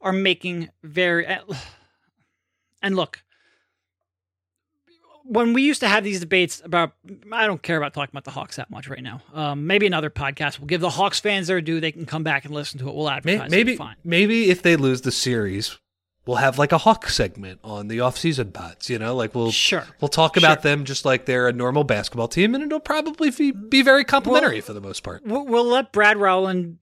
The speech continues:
Speaker 1: tweet it out, and we'll get all you
Speaker 2: Sure.
Speaker 1: back on. Fine.
Speaker 2: Absolutely.
Speaker 1: Fine. But right now, we have to talk about the Sixers. We are a Sixers podcast.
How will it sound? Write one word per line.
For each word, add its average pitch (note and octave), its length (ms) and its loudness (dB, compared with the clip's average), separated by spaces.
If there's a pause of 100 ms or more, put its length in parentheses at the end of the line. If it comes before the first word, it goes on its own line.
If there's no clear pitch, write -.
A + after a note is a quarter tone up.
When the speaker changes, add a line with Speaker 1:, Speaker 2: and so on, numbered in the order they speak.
Speaker 1:
tweet E3+ 220 0
it D#3 80 -2
out, C#3+ 260 -4
and D3 60 -10
we'll C3+ 80 -10
get C3+ 100 -6
all C3+ 140 -2
you C3 60 -4
Speaker 2:
Sure. E4 300 2
Speaker 1:
back - 160 -8
on. - 200 -20
Fine. D4 180 -8
Speaker 2:
Absolutely. E4+ 640 0
Speaker 1:
Fine. - 80 -20 (240)
But B3 220 -4
right D4 160 4
now, B3+ 160 4
we A3 160 4
have A3+ 140 2
to - 20 -20
talk F#3+ 160 -2
about F3 140 -12
the - 40 -10
Sixers. D#3 400 -6
We E3 80 -4
are D3 120 -2
a C#3 60 -6
Sixers D3 300 -8
podcast. E3+ 560 0